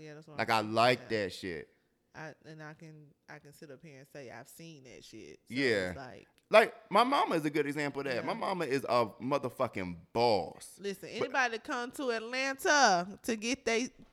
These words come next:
Speaker 1: get they hair did by Alonzo Arnold.
Speaker 2: I didn't even know.
Speaker 1: B O double S status,
Speaker 2: You,
Speaker 1: baby.
Speaker 2: and you know, I had to, I tweeted that. I was like, "Do y'all know who this, you know, this,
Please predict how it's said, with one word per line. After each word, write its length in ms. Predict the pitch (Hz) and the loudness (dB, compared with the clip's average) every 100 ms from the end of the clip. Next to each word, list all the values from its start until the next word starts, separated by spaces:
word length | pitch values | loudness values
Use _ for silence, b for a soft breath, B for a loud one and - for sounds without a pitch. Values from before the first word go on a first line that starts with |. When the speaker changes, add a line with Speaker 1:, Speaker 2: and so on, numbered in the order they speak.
| 175 | -6
Speaker 1:
get 160 | 208 202 | -2 0
they 120 | 240 | 0
hair 300 | 254 294 285 | 2 2 2
did 500 | 269 294 262 202 - - | 0 -2 0 -2 -4 -2
by 400 | 185 208 185 165 b b b b - | 4 6 6 0 b b b b -2
Alonzo 1000 | 175 175 180 254 285 285 330 311 208 185 _ _ _ _ - | 0 0 -2 -4 -4 -2 -2 -2 -6 -12 _ _ _ _ -8
Arnold. 500 | 262 320 320 311 294 _ _ _ _ _ _ - | -6 -6 -8 -12 -14 _ _ _ _ _ _ -12
Speaker 2:
I 100 | 127 | -10
didn't 200 | 349 113 | -8 -10
even 120 | - 110 | -8 -6
know. 40 | |
Speaker 1:
B 200 | 214 240 220 | -4 0 2
O 360 | 220 214 208 | 6 6 6
double 320 | 190 190 180 - | 4 2 2 0
S 240 | 226 226 | 2 2
status, 400 | - 196 180 165 151 | 0 -2 -2 -4 -6
Speaker 2:
You, 80 | 170 | -2
Speaker 1:
baby. 180 | 202 | 0
Speaker 2:
and 80 | 220 | 0
you 80 | 247 | 2
know, 220 | 214 175 - | 6 8 8
I 200 | 202 240 | 8 8
had 320 | 170 151 131 | 4 2 2
to, 180 | 127 110 - _ | 0 -2 -16 _
I 140 | 160 214 - | 4 4 0
tweeted 360 | - 247 196 147 | -6 -2 0 2
that. 120 | 120 | 2
I 80 | 175 | 0
was 140 | 170 | -2
like, 200 | 156 143 | -2 -4
"Do 60 | 156 | -6
y'all 220 | 175 196 | -6 -6
know 160 | 185 | -8
who 160 | 190 175 | -8 -8
this, 320 | 165 165 - _ _ _ _ | -8 -10 -14 _ _ _ _
you 80 | 143 | -6
know, 100 | 147 | -4
this, 200 | 143 147 | -4 -8